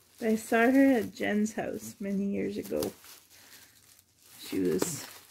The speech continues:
sitting up, smiling on the bed. Oh, look. And she's a smiling girl. Oh, my goodness.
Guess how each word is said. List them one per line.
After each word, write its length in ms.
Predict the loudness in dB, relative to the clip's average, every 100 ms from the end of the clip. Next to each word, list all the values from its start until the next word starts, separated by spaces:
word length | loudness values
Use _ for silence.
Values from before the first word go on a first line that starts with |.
| -20 -20 _ -16
sitting 580 | -4 2 6 6 6
up, 140 | 4 2 -4 -12 -16 -18
smiling 800 | -14 -6 0 4 6 6 4 2
on 100 | 2
the 60 |
bed. 500 | 0 2 4 6 4
Oh, 320 | 4 2 4 4
look. 480 | 4 4 2 0 -10 -18 -20 -16 -16 -18 -20 -20 -20 -6
And 120 | -4
she's 360 | 2 4 4 2
a 80 |
smiling 720 | -2 -2 0 2 2 2 2 4
girl. 720 | 6 8 6 6 6 4 2 _ -4
Oh, 240 | 2 4 6
my 240 | 4 4
goodness. 1300 | 2 4 4 4 2 0 0 0 0 -2 -4 -16